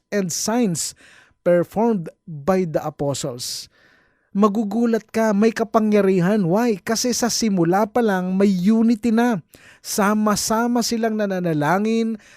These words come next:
at nagpupuri sa Diyos. At makikita mo yung love,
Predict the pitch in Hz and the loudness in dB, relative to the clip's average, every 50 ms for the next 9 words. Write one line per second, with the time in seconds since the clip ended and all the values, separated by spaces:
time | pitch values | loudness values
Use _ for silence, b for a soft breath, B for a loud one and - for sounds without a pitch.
0 | B B B - 202 202 - 208 185 170 160 - 180 165 156 - - 240 254 247 | B B B -2 -2 -2 -2 -4 -4 -4 -4 -2 -2 -2 -2 0 0 2 4 4
1 | 254 233 - 247 233 202 240 247 220 190 165 - - - _ 214 - - 220 202 | 2 2 0 -2 -2 -2 -2 -2 -2 -2 -4 -8 -12 -6 _ -6 -4 -2 -4 -4
2 | - 226 202 - 226 233 226 233 220 220 226 226 208 185 175 165 156 151 156 175 | -4 -6 -6 -4 -6 -4 -2 -2 0 2 2 2 2 2 2 2 2 2 2 2
3 | 202 214 220 208 226 208 | 2 2 2 0 -4 -4